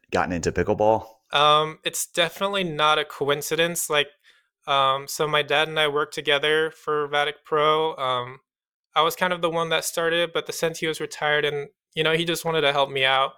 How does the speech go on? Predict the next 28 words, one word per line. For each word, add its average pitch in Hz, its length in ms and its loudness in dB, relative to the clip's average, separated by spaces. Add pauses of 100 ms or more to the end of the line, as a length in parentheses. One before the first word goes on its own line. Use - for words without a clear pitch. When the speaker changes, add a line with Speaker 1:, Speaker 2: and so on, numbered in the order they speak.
(400)
Speaker 2:
Uh, 139 180 0
he's 147 220 -6
been 147 200 -4
kind 156 160 -2
of 147 140 -2
integral 147 600 0
in 139 320 -8 (340)
some 151 240 -4
of 143 140 -8
that 139 200 2
regard, 165 360 -2
so 139 120 -2
I'm 135 120 0
sure 147 200 -2
we'll 143 140 2
get 135 240 0
into 147 180 -4
more 139 240 0
of 131 120 -4
that 127 300 0
later 131 300 2
on. 139 280 -4
Speaker 1:
Yeah, 80 260 -2 (100)
that's - 480 -6
awesome. 98 340 2
I 76 80 -4
feel 95 240 0
like, - 420 0